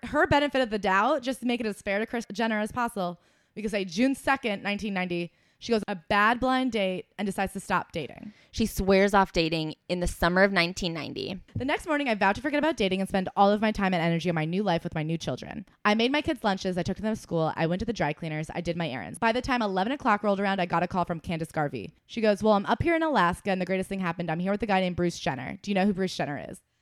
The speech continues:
Speaker 1: She then insists that they have to go out on a date. Chris is like, "No, no, no, no, no." But when they come back from Alaska, where they were filming something for T V, they end up all going on a date.
Speaker 2: Yes. And she says, "I've given up. I just wanna be a mom." And Candace is insistent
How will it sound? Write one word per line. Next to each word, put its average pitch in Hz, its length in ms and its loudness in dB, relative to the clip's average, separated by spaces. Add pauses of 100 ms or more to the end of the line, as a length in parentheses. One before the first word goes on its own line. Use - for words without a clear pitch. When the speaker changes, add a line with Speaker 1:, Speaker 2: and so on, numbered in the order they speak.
(120)
Speaker 1:
She 285 120 -4
then 302 140 6
insists 349 380 -2
that 233 100 0
they 214 100 2
have 202 100 2
to 202 40 -2
go 196 100 2
out 180 120 2
on 175 60 -4
a 175 40 -4
date. 151 280 -8 (420)
Chris 349 220 -2
is 311 80 -6
like, 285 100 2
"No, 262 140 0
no, 269 80 2
no, 269 140 2
no, 254 60 2
no." 170 360 0
But 220 100 2
when 226 120 2
they 214 100 0
come 247 180 -4
back 285 140 0
from 302 120 -2
Alaska, 214 360 -2
where 190 80 0
they 180 80 4
were 180 100 4
filming 202 320 -2
something 214 200 -4
for 202 120 -4
T 208 140 -6
V, 165 240 -4
they 175 100 -2
end 190 140 0
up - 100 -2
all 180 180 2
going 180 200 -2
on 170 80 -4
a 160 40 -6
date. 127 280 -10 (460)
Speaker 2:
Yes. 170 460 -4 (100)
And 240 160 0
she 294 180 0
says, 294 380 6 (280)
"I've 208 160 0
given 262 240 2
up. 233 200 2
I 180 120 4
just 202 360 4
wanna 214 200 4
be 208 120 2
a 190 60 4
mom." 156 320 0
And 175 220 -6
Candace 196 380 -2
is 175 180 -2
insistent 175 800 2